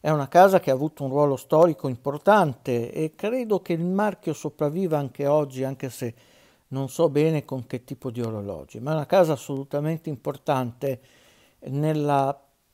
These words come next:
parte più nobile dell'orologeria, della storia dell'orologeria meccanica. A partire dagli anni dieci, eh, la Sima crea una sorta di guscio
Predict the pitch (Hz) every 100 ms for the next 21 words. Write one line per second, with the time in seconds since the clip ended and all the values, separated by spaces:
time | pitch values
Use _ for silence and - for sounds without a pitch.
0 | _ _ _ _ 185 190 - 170 - 180
1 | 175 180 196 135 139 131 123 131 127 123
2 | 123 120 120 127 123 123 135 143 139 -
3 | 156 143 131 127 123 120 120 135 120 117
4 | - 95 95 98 - _ - - _ 214
5 | 226 302 254 202 208 240 208 196 240 262
6 | - 208 185 190 - _ _ _ _ _
7 | _ _ _ - 165 170 160 180 - 214
8 | 208 226 214 - 180 165 156 147 - _
9 | - 165 165 226 233 226 165 143 139 120
10 | - - 190 254